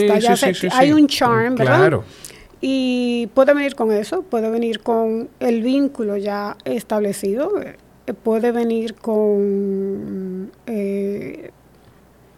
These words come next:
Speaker 2: no te voy a decir una ceguera parcial, porque no era ceguera parcial, o sea, yo puedo, tengo la capacidad de ver lo que es bueno y lo malo,
Speaker 1: Claro.
Speaker 2: pero como te dije, cuando estás en el medio, tú te lo cuestionas todo y no le crees a nadie. Y lo que se está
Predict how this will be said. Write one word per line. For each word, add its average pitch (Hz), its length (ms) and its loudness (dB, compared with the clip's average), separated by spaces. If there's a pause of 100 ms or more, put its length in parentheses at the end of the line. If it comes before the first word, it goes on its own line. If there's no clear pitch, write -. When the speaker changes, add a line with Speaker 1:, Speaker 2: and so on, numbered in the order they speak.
(360)
Speaker 2:
no 214 220 0
te 254 80 -4
voy 269 100 2
a - 20 4
decir 285 220 -2
una 277 140 -2
ceguera 220 300 -6
parcial, 220 640 -6
porque 208 260 -6
no 202 440 -4
era 214 320 -8
ceguera 202 300 -8
parcial, 220 500 -12
o 269 60 -10
sea, - 160 -10
yo 208 140 -4
puedo, 220 340 -6 (180)
tengo 233 260 -2
la 220 120 -4
capacidad 214 520 -8
de 214 80 -8
ver 214 100 -4
lo 214 100 -6
que 240 100 -6
es 202 40 -8
bueno 220 180 -2
y 226 40 -4
lo 214 120 -4
malo, 202 300 -10 (160)
Speaker 1:
Claro. 202 200 -4
Speaker 2:
pero 247 180 0
como 220 240 -4
te 220 120 -4
dije, 220 240 -6
cuando 214 200 -4
estás 269 220 -4
en 311 140 2
el 277 120 -2
medio, 214 460 -2 (1300)
tú 233 140 -2
te 233 160 0
lo 220 120 -4
cuestionas 220 540 -4
todo 214 300 -8
y 226 60 -8
no 240 140 -8
le 254 140 -6
crees 262 180 -6
a 247 60 -4
nadie. 190 440 -8 (580)
Y 233 120 -4
lo 226 140 0
que 233 100 -2
se 240 120 -6
está 233 500 -4